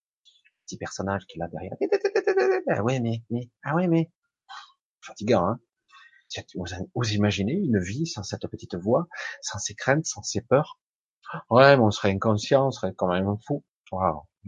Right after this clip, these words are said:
quelle libération. Sans ce mental qui se met toujours à piétiner et qui vous dit, ah, vous êtes nul.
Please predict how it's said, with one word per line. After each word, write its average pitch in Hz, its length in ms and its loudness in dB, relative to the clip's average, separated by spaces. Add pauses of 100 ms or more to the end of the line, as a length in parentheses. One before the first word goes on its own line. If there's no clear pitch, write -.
quelle 87 180 0
libération. 110 600 0 (1300)
Sans - 220 -2
ce - 120 -6
mental 92 400 2
qui 98 140 -6
se - 100 -4
met 95 160 0
toujours 107 320 0
à 85 180 6
piétiner 113 560 -2
et 87 60 -4
qui 90 140 -10
vous 92 120 -6
dit, 107 220 0
ah, 107 120 2
vous 101 120 -8
êtes - 160 -8
nul. 123 180 -8